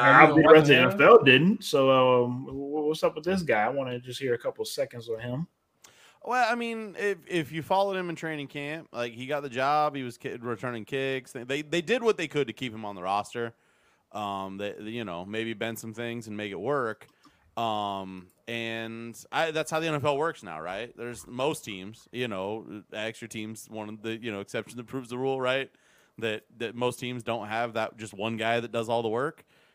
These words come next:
Speaker 3: And, uh, Kansas City's no exception. Like, they
Speaker 2: What's
Speaker 3: are
Speaker 2: interesting is he's getting touches in front of McKinnon, which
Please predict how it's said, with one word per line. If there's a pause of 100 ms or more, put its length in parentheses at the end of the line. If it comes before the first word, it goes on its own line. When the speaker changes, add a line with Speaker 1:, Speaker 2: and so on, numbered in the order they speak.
(160)
Speaker 3:
And, (100)
uh, (100)
Kansas
City's
no
exception.
Like,
they
Speaker 2:
What's
Speaker 3:
are
Speaker 2:
interesting
is
he's
getting
touches
in
front
of
McKinnon,
which